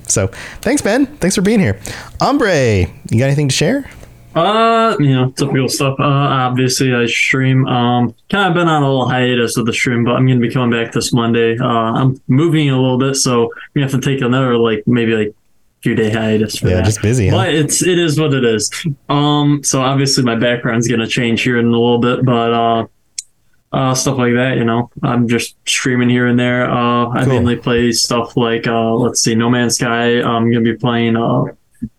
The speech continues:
Speaker 2: frick, what was it? Starfield. Once I get that
Speaker 1: Starfield.
Speaker 2: downloaded. <laughs>
Speaker 1: Yeah, yeah, yeah, for sure.
Speaker 2: Once
Speaker 1: For sure.
Speaker 2: that's, once that's ready, I'm gonna be, I'm gonna be streaming that. But, you know, games like that, I love space games. So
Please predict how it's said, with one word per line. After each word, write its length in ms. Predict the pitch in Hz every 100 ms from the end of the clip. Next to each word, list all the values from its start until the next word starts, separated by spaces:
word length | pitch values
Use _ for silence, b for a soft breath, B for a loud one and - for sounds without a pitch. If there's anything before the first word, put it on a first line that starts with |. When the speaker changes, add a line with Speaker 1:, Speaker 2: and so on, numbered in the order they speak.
| _ -
Speaker 2:
frick, 180 | 113
what 120 | 117 113
was 120 | 120
it? 60 |
Starfield. 640 | 117 139 120 120 139 131 127
Once 360 | 127 127 - -
I 100 | 123
get 160 | 123 -
that 180 | 123 123
Speaker 1:
Starfield. 200 | 123 127 131 143 139
Speaker 2:
downloaded. 40 |
<laughs> 180 | 180 120
Speaker 1:
Yeah, 140 | 180
yeah, 200 | 156 214
yeah, 180 | 226 196
for 200 | 117 127
sure. 300 | 113 156 269 151
Speaker 2:
Once 160 | 151 139
Speaker 1:
For 60 |
sure. 100 | 160 175
Speaker 2:
that's, 240 | - 143
once 220 | 160 165 202
that's 240 | 202 139
ready, 180 | 135 135
I'm 100 | 135
gonna 180 | 131 120
be, 60 | 135
I'm 100 | - _
gonna 160 | 139 139
be 60 | 131
streaming 280 | - 135
that. 220 | 123 117 120
But, 160 | 113
you 80 | 127
know, 160 | 113 110
games 220 | - 143 131
like 120 | 123
that, 160 | 117 127
I 100 | 127
love 260 | 123 123 110
space 340 | - 117 110
games. 300 | 117 113 123
So 340 | - 135 123